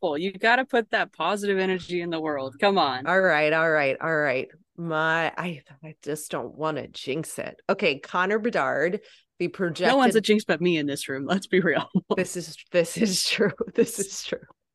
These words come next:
Speaker 2: Your history of that is proven.
Speaker 1: Yeah, that's
Speaker 2: He
Speaker 1: proven.
Speaker 2: He is the projected number one pick in the twenty twenty-three Upper Deck N H L draft,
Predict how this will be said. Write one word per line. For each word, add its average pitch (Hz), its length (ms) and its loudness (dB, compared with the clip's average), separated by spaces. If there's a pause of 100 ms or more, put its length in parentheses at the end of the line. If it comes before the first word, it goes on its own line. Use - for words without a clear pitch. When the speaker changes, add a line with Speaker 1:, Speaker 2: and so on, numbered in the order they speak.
(640)
Speaker 2:
Your 208 180 0
history 170 680 0
of 151 180 0
that 143 360 0
is 139 280 -4
proven. 135 560 -4
Speaker 1:
Yeah, 165 320 -4 (360)
that's 185 300 -6
Speaker 2:
He 226 80 -2
Speaker 1:
proven. 160 400 2 (600)
Speaker 2:
He 214 360 2
is 240 180 2
the 226 100 2
projected 208 640 0
number 196 320 0
one 180 380 0 (100)
pick 156 380 -4
in 156 180 -4
the 156 80 0
twenty 170 320 -4
twenty-three 165 640 -4
Upper 156 220 -2
Deck 151 240 -2
N 151 140 -2
H 156 180 -2
L 151 100 -2
draft, - 560 -6